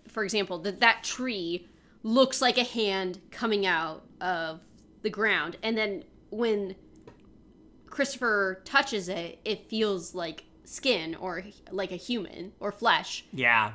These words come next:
Speaker 1: And then at the end of our part three,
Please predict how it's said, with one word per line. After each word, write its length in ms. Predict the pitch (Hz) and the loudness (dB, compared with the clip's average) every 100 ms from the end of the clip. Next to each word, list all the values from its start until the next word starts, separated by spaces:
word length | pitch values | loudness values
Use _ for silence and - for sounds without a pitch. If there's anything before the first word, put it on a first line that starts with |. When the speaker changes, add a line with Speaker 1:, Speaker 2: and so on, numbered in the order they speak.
| - | 2
Speaker 1:
And 240 | 247 240 | 4 4
then 220 | 247 247 | 2 2
at 220 | 226 226 247 | 4 2 2
the 160 | 240 - | -8 -2
end 380 | 262 311 294 - - | 4 4 4 0 0
of 500 | 220 208 196 190 - - - | 2 4 2 -2 -12 -20 -2
our 380 | 214 214 190 185 - - - | 2 4 2 -2 -8 -20 -4
part 280 | 240 233 - | 0 0 -2
three, 540 | 240 277 233 170 175 | -4 0 0 -2 -4